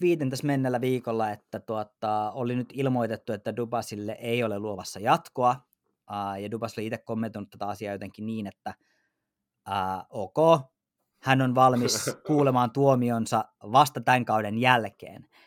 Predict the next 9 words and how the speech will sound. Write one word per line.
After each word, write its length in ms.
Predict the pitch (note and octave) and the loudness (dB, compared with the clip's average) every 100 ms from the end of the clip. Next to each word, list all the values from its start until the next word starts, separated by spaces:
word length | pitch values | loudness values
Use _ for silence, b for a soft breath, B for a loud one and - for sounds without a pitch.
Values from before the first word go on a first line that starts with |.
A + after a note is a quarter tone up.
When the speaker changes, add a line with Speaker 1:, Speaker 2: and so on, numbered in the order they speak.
| b b b b b _ | b b b b b _
Speaker 1:
M-, 80 | A2+ | -2
Speaker 2:
Joo. 220 | B2 - | 0 2
Speaker 1:
mun 120 | D3 | 4
mielestä 200 | D#3 C#3 C#3+ | 4 4 2
Dubasin 400 | D3+ D#3 D3 C3 | 4 4 4 4
näytöt 400 | C3 C3 B2 A#2 | 4 4 2 -4
on 160 | A2+ A2+ | -2 -2
nyt 220 | A2+ - | -2 -2
jo 280 | A2 G#2+ | -2 -2